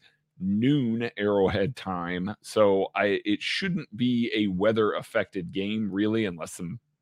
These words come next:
unless the forecast changes. If Tua's healthy, they got a shot. Like, I, I really do honestly believe that they have a shot in this game and can hang with Buffalo, at least make them have to contend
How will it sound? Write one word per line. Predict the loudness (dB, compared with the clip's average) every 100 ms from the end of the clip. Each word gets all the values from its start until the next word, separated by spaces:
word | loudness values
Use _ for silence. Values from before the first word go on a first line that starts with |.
| -20
unless | -12 -8 -8
the | -8
forecast | -6 -4 -4 -6 -6
changes. | -6 -4 0 -2 -4 _ _ _ _ -12
If | -8
Tua's | 0 0 0 -2
healthy, | 0 0 0 -2 -2 _ _ -2
they | 2
got | 4
a |
shot. | 4 4 4 4 0
Like, | 4 4 8
I, | 6 6
I | 6
really | 4 4 2 2
do | 4 4 2
honestly | 0 0 0 2 4
believe | 4 4 4 2
that | 2
they | 4 6
have | 4
a |
shot | 0 2 4 2
in | 0 -2
this | -2 -2
game | -2 0 -4 _ -8 -4
and | -4
can | -4 -8 -2 0 0
hang | 4 4 4 2
with | 0 2
Buffalo, | 4 4 2 0 2 -2 _ 0
at | 0 2
least | 2 2 0 2
make | 4 4 2
them | 0 2
have | 0 2 2
to | 0
contend | -10 -8 -8 -4 -2 -2